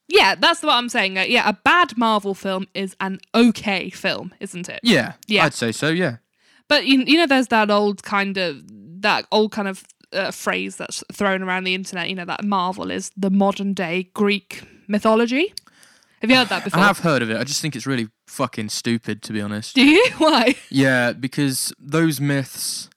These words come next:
Speaker 2: and legends, like the Norse stuff, they, they actually semi-believed them. And they thought, like,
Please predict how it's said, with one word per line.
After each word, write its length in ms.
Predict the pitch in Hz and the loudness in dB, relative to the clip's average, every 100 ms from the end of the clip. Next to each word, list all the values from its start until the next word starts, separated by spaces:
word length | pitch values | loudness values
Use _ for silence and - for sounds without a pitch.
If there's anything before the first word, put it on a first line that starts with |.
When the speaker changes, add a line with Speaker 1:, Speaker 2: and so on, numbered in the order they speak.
| _ _ _ _ | _ _ _ _
Speaker 2:
and 140 | 143 135 | -6 0
legends, 380 | 127 120 117 | 0 -2 -4
like 160 | 131 143 | -4 -4
the 80 | 117 | -6
Norse 320 | 120 123 117 | -6 -6 -6
stuff, 400 | - 113 107 - | -8 -6 -8 -10
they, 200 | 123 135 - | -6 -6 -6
they 180 | 139 143 - | -4 -4 -2
actually 460 | 160 - 151 131 | -4 -2 -2 -2
semi-believed 1080 | 123 - 131 123 117 110 117 113 113 113 120 | -2 0 0 0 0 0 0 0 0 -4 -8
them. 300 | 110 104 107 _ _ _ _ - | -8 -6 -8 _ _ _ _ -10
And 160 | 131 | -2
they 80 | 123 | -2
thought, 440 | 120 147 127 113 - | -2 -2 -2 -2 -6
like, 340 | - 123 117 | -6 -4 -4